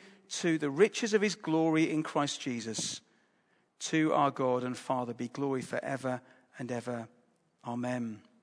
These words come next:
Well, three things we're gonna look at. First one is be content. Be content. Now, that might sound like the worst money advice ever.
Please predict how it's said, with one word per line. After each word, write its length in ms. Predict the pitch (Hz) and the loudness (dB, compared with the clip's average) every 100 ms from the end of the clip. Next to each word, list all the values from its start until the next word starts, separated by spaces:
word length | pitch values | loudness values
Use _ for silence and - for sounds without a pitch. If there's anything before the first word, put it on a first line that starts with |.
| _ _ _ _ _ _ _ _ _ _ _ _ _ _ _ _ _ _ _ | _ _ _ _ _ _ _ _ _ _ _ _ _ _ _ _ _ _ _
Well, 300 | - 185 170 - - _ _ _ _ _ _ _ _ _ _ | 0 2 2 -2 -20 _ _ _ _ _ _ _ _ _ _
three 280 | - - 233 | -8 0 2
things 260 | - 208 151 | 4 4 4
we're 60 | |
gonna 160 | 151 143 | 2 2
look 180 | 139 - | 2 2
at. 300 | 127 117 - | 0 0 2
First 360 | 214 240 - | 4 4 2
one 280 | 160 127 127 - | 2 2 2 -2
is 500 | 139 123 120 117 - - - - _ _ _ | -6 -6 -4 -4 -6 -10 -20 -20 _ _ _
be 180 | - 170 | 6 6
content. 800 | 165 170 156 208 190 117 - - - _ _ _ _ _ _ _ _ _ _ _ - | 6 0 0 -2 -2 -4 -10 -12 -16 _ _ _ _ _ _ _ _ _ _ _ 2
Be 160 | 165 | 2
content. 480 | 156 165 156 254 220 | 4 2 6 6 8
Now, 200 | 202 202 | 12 12
that 140 | 233 | 12
might 300 | 254 269 339 | 12 8 6
sound 400 | 247 - 202 170 | 6 6 8 10
like 160 | 160 - | 10 8
the 80 | 180 | 6
worst 420 | 180 214 240 - | 8 10 10 8
money 320 | 185 180 165 | 6 8 10
advice 640 | 165 151 147 131 127 - - - - | 8 8 6 4 2 -2 -6 -12 6
ever. 360 | 247 240 208 | 10 12 12